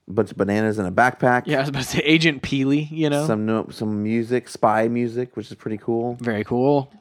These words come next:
Speaker 2: Dude, I always love the music. Like, that's a, one of the underrated things. Like, on Apex, like, whenever I, uh, have the chance with their special, like, um, events and stuff like that, where they have, like, "Oh, here, you know, we're doing a Christmas-themed weekend, and, you know, th-, these are the prizes." I always target the music first,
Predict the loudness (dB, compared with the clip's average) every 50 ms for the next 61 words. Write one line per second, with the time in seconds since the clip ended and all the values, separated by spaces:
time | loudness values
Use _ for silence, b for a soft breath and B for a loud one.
0 | _ _ 2 4 6 6 6 4 4 4 4 4 4 2 0 0 0 0 0 2
1 | 2 0 0 2 0 2 2 2 2 2 2 0 0 2 2 4 4 4 2 2
2 | 2 2 4 4 4 4 2 2 0 0 2 2 2 2 2 2 2 2 2 0
3 | -2 -2 -2 -2 -4 -2 0 0 2 2 2 4 4 6 6 6 6 4 4 4
4 | 4 4 4 2 2 4 4 4 4 4 2 0 2 2 2 4 4 2 2 0
5 | 2 2 2 2 2 2 2 2 2 2 0 2 2 4 4 2 2 0 B B
6 | B B B B B B 0 2 4 4 4 4 2 2 0 -2 -6 -8 -12 -16
7 | _ _ _ _ -16 -14 -14 -8 -4 -2 0 2 2 2 2 0 -2 -4 -2 0
8 | 0 2 2 4 4 6 6 6 4 4 2 2 4 4 4 4 2 2 2 4
9 | 4 6 6 6 6 6 4 2 2 0 -2 -4 B B B B B B B 4
10 | 4 6 6 6 6 6 6 6 6 4 2 4 4 4 4 4 4 2 2 2
11 | 2 2 4 2 2 2 2 2 2 2 0 -2 -2 -2 -2 0 0 0 0 0
12 | -2 -4 -6 -8 -12 -12 -8 -2 2 4 4 4 4 2 0 0 4 4 4 4
13 | 4 2 2 4 6 6 6 6 4 6 6 8 8 8 6 4 4 2 2 0
14 | 2 2 0 0 0 -2 -2 -2 0 0 0 0 -2 -4 -8 -12 -14